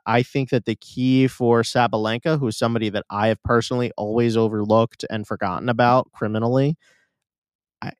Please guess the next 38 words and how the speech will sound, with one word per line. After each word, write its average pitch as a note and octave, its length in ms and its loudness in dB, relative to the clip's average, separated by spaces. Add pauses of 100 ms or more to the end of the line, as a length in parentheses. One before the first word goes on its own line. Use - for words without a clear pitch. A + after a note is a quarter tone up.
you A#2 320 -4
know, A2 160 2
she C3+ 600 0
has C3+ 260 2
just - 240 -4
got A2+ 280 0
her C#3+ 120 -4
consistency B2+ 1000 -2
a A2+ 120 -2
little A2 220 2
bit. F#2 260 -2 (360)
If G2+ 120 -8
Sabalenka E3+ 640 2
can B2+ 180 -6
figure B2 360 -2
out B2 180 4
that A2 220 -2
serve, C3+ 260 0
which A2+ 140 -2
she G#2 180 -6
did A#2 320 -2
this C#3 180 2
tournament, C#3+ 540 0 (1000)
God, A2 260 2 (100)
God B2 220 4
help C#3 240 2
you, F#2+ 140 -8
'cause G#2+ 200 -12
she C3+ 380 -6
can G2 280 -2
dominate A#2+ 520 2
the A2+ 80 -2
baseline A2 640 0
probably A#2+ 500 0
better G#2 280 -2
than F2 300 -8 (240)
anybody. C3 600 0 (440)
So, F#2+ 480 -6